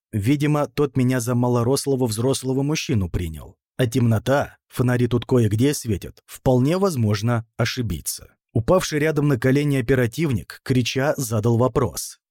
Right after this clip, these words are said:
«Откуда? Какой год?» Однако я лишь улыбнулся окровавленными губами. Меня на бок перевернули, перевязывая и разрезая одежду, где нужно. Но тут потерял сознание. Только одно расстроило.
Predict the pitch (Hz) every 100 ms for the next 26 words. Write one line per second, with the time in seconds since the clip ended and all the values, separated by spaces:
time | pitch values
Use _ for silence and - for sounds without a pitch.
0 | - 160 - 240 240 156 120 - _ 156
1 | 156 196 208 185 240 - - - _ -
2 | 120 135 180 190 160 135 131 - - 117
3 | 107 110 143 147 - 143 - 156 170 135
4 | 107 98 107 113 113 110 127 104 78 -
5 | - - _ - 110 117 127 127 127 131
6 | 117 - 107 104 95 92 123 117 80 _
7 | - 135 117 131 147 151 151 151 - 165
8 | 165 165 170 143 104 98 107 127 131 85
9 | - - - 101 117 165 143 87 - -
10 | - _ _ 113 135 120 127 147 - _
11 | - 170 185 107 87 123 120 104 73 65
12 | - _ - 131 127 139 135 139 131 135
13 | 92 - - 113 82 67 -